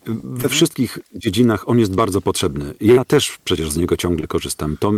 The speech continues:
Speaker 1: mi pozwala się rozwijać. Mając taką, e, sytuację z samym sobą, że właśnie zadaję sobie te pytania,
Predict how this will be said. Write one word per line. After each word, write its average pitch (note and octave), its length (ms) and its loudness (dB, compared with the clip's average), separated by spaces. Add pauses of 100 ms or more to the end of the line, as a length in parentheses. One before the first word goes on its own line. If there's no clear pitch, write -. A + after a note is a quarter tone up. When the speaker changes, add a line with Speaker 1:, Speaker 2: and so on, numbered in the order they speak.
(160)
Speaker 1:
mi A#2 180 4
pozwala E2+ 440 0
się A#2+ 180 2
rozwijać. D#3 680 2 (540)
Mając A2 340 2
taką, G2+ 520 2 (920)
e, E2+ 40 -2
sytuację G2 520 2
z - 60 0
samym F#2 360 2
sobą, D#2+ 460 0
że E2+ 140 0
właśnie E2 520 0 (360)
zadaję F#2 440 2
sobie E2+ 280 2
te F#2 100 0
pytania, D#2 640 -2